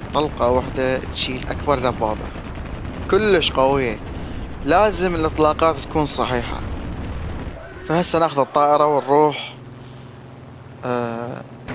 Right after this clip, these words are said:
نتواجه ويا الطائرات الأخرى. هسه عدنا هذا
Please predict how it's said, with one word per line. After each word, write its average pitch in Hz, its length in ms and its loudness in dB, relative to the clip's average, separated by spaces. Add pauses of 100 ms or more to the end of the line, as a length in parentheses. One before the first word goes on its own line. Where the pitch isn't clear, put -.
نتواجه 156 460 4
ويا 123 180 4
الطائرات 113 520 2
الأخرى. 156 440 0 (1400)
هسه 131 280 0
عدنا 123 320 -4
هذا 147 460 -2